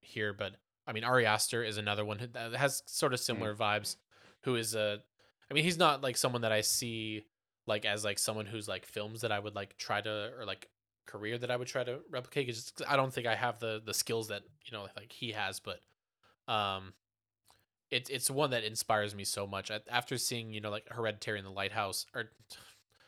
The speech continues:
Speaker 1: and, uh, Midsommar,
Speaker 2: Midsommar,
Speaker 1: sorry.
Speaker 2: yeah.
Speaker 1: Um, I just, uh, you know, the whole time, I'm,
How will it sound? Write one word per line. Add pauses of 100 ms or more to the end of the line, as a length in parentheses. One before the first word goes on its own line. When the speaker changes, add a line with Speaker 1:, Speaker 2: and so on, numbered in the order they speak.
(340)
Speaker 1:
and,
uh,
Midsommar,
Speaker 2:
Midsommar,
Speaker 1:
sorry.
Speaker 2:
yeah. (240)
Speaker 1:
Um, (920)
I
just, (340)
uh,
you
know,
the
whole
time,
I'm,